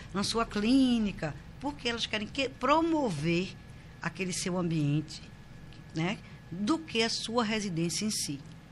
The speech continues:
Poucas pessoas fazem. O que ainda fica muito pertinente é, são os casamentos, que as pessoas ainda gostam de abrir e fazer os casamentos, e os quinze anos. Parece que é uma coisa que envelheceu, mas não envelheceu.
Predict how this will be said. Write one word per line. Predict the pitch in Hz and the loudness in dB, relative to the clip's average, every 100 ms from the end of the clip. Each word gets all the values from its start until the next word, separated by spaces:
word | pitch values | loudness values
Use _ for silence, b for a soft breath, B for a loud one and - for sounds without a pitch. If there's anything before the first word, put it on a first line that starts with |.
| - | 0
Poucas | 247 262 262 | 2 2 -2
pessoas | - 226 - 185 185 | -4 -4 -4 -6 -6
fazem. | - 147 - - - | -4 -4 -6 -12 -10
O | 302 | -8
que | 320 359 311 | -2 -2 2
ainda | 262 220 208 | 2 0 -4
fica | - 208 190 | -6 -4 -2
muito | 180 220 285 - | 0 2 0 -2
pertinente | 202 - 175 180 220 233 170 | -6 -4 -4 -4 -4 -2 -2
é, | 131 B - | -4 B -10
são | - 185 143 - | -4 -2 -2 -4
os | - | -6
casamentos, | - 254 254 214 175 175 233 - - - - - - - - B B - | 2 2 2 0 -2 -2 -6 -6 -8 -16 -18 -18 -18 -18 -18 B B -12
que | 175 | -8
as | 175 | -8
pessoas | 175 170 170 | -6 -4 -2
ainda | 170 165 | 0 -2
gostam | 147 160 165 165 | -2 -2 -2 -2
de | 160 | -2
abrir | 135 143 170 | -2 -2 -4
e | |
fazer | 165 156 160 | -4 -4 -4
os | - | -4
casamentos, | 165 151 135 160 165 - B B B - | -4 -2 -2 -2 -2 -6 B B B -2
e | 240 269 | 0 2
os | - | 0
quinze | 254 254 262 | 0 2 2
anos. | 143 139 - - - - - - - | 0 -2 -6 -8 -10 -10 -12 -14 4
Parece | 208 202 208 240 - | 6 8 6 0 0
que | 220 | 0
é | |
uma | 202 | 2
coisa | - 190 | 2 -2
que | 180 190 | -2 -2
envelheceu, | 185 175 165 202 | 0 0 -2 -2
mas | 196 180 | 0 -2
não | 202 | -2
envelheceu. | 196 196 196 - 131 | -2 -2 -2 -4 -6